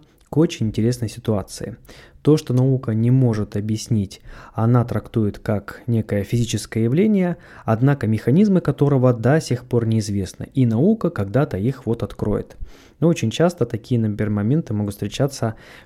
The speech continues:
в объяснении парапсихологических явлений, а, как, например, а, связь между матерью и ребенком. Она, по сути дела, необъяснима,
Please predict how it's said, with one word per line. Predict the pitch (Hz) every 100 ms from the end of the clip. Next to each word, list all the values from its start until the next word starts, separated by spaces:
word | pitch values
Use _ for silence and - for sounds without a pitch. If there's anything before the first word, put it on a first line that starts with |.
| -
в | 107 107 101 123
объяснении | 131 113 113 104 - 123 123 117
парапсихологических | - 120 123 113 - - 107 110 110 - - 104 -
явлений, | 107 104 98 101 156 - - - -
а, | 104 101
как, | 107 -
например, | 107 107 107 98 - - -
а, | 107 101
связь | - 113 131 131
между | 110 104 104
матерью | 101 107 135 135 117 113 -
и | 113
ребенком. | 110 110 120 98 92 - - _ _ - -
Она, | - 110 120 120
по | 113
сути | 110 107
дела, | 110 117
необъяснима, | 110 113 104 110 - 208 226 214